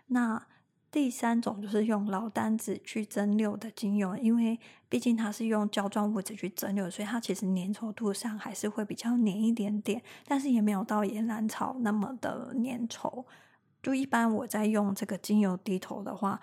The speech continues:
嗯，可能枝叶蒸馏的岩玫瑰就是用最小的滴头，可能是零点六倍数的流速。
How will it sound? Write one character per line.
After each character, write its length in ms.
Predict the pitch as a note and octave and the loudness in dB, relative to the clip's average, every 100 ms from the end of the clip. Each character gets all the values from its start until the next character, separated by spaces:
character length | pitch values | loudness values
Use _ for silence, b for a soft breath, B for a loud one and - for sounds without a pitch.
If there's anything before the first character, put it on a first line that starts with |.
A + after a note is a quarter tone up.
| B B B3 | B B -4
嗯， 280 | G3+ F3 G#3 | -2 -2 -2
可 160 | - | 2
能 440 | G3+ F#3 G3 G#3+ A3+ _ _ _ _ | 4 4 4 4 2 _ _ _ _
枝 200 | - C4+ | -2 2
叶 160 | C#4 C4+ | 4 4
蒸 240 | - G#3+ | 2 2
馏 140 | A3 G3+ | 4 2
的 80 | |
岩 120 | F#3 G3 | -2 -2
玫 180 | F3 | -4
瑰 260 | F#3+ G3+ F#3+ | -4 -2 0
就 160 | G3 G3+ | 0 0
是 200 | G3+ G3 | 0 2
用 420 | G#3 F#3 F3+ A#3+ | 4 2 0 -4
最 180 | - G#3+ | -2 -2
小 220 | - - | -2 -4
的 140 | C4+ | -6
滴 200 | F3+ A#3 | -4 -6
头， 200 | A#3 G#3 | -4 -6
可 120 | - A#3 | -4 -4
能 160 | A3 | 0
是 120 | G#3+ | 0
零 200 | G3+ G#3+ | 2 2
点 160 | G#3 A3+ | 0 0
六 220 | A#3 A3 - _ - C#4+ - _ _ | -2 -2 -6 _ -16 -16 -16 _ _
倍 160 | G#3+ G3 | -2 -2
数 200 | - - | -4 -4
的 140 | A#2 | -4
流 180 | - - | -6 -8
速。 320 | - - - | -6 -4 -4